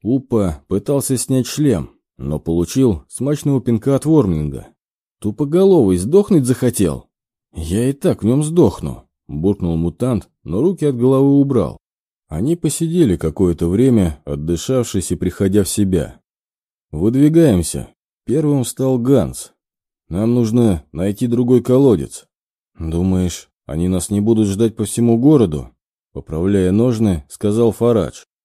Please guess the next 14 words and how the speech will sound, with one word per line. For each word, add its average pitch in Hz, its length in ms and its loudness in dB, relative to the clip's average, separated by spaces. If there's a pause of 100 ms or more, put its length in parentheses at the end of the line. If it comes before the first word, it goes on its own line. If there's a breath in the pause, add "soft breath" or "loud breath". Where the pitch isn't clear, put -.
(360)
«Да, 117 360 -2
Ганс, 80 420 -4 (140)
он 113 200 -4
прав, 131 400 -2
что - 200 -6
нам 160 260 2
делать?» 98 420 0 (480)
Ариста 120 800 -4
и 80 100 -12
сам 156 280 -4
понимал 143 420 -2
всю 143 180 -2
безвыходность 120 680 -2
ситуации, 107 840 -4